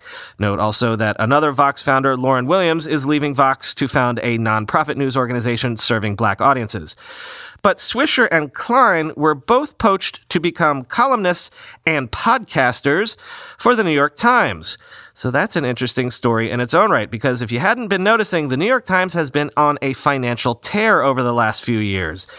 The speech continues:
Digital subscriptions have paid off handsomely for the Gray Lady, and it seems they are opening up their checkbook now to literally buy up the talent that will continue that sort of growth. Might there someday only be a handful of players in the entire news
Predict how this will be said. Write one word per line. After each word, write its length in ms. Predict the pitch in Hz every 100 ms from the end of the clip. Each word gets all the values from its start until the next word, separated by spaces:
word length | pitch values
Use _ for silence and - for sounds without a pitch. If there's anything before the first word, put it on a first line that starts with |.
| - - -
Digital 300 | 113 110 113
subscriptions 600 | - 107 143 123 131 123
have 340 | 127 120 104 -
paid 220 | 120 107
off 200 | 107 107
handsomely 640 | - 143 147 170 165 170
for 180 | 170 170
the 160 | 156 151
Gray 280 | 147 160
Lady, 400 | 160 160 165 175 - - - -
and 140 | 92
it 100 | 90
seems 360 | - 110 110 95
they 180 | 107 110
are 280 | 110 107 107
opening 320 | 107 110 117
up 140 | 113 -
their 160 | 110
checkbook 540 | 107 - 131 - 123 117
now 420 | 131 135 151 185
to 200 | 202 214
literally 400 | 185 175 190 185
buy 260 | 151 165 170
up 120 | 170
the 80 | 170
talent 460 | - 156 151 151 -
that 180 | 139 139
will 140 | 147
continue 800 | - 180 165 - 269 233 147 113
that 200 | 127 120
sort 220 | - 131
of 140 | 113 101
growth. 480 | 123 90 78 - - _ _ _ _ _ -
Might 240 | 185 285
there 180 | 226 247
someday 580 | 247 214 180 170 156 156 -
only 380 | 160 208 254 262
be 380 | 196 196 185 170
a 200 | 165 180
handful 680 | 151 196 226 226 - 190 185
of 200 | 175 170
players 420 | - 147 143 143
in 240 | - 147 147
the 140 | 151
entire 640 | 151 147 - 135 127 127
news 440 | 123 123 120 113